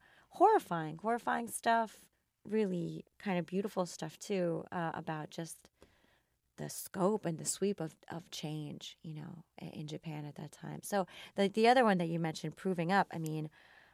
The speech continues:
that felt like such a gift from the universe, because I had been doing all this research for a second novel set during the Dust Bowl drought,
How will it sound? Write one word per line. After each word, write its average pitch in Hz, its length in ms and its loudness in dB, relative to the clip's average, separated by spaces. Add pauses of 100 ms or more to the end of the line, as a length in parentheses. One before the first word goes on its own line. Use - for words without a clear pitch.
that 220 260 8
felt 208 160 4
like 185 140 0
such - 200 -4
a 175 40 -4
gift 180 260 2
from 170 120 -2
the 160 100 -2
universe, 165 440 -4
because 180 260 -4
I 180 80 0
had 170 100 -2
been 170 120 -4
doing 233 300 0
all 277 80 0
this 262 200 -4
research 202 320 -6
for - 120 -6
a 175 40 -6
second 175 340 -8
novel 170 300 -4
set - 260 -8
during 165 240 -8
the 160 80 -8
Dust 170 300 -4
Bowl 170 140 -6
drought, 156 320 -10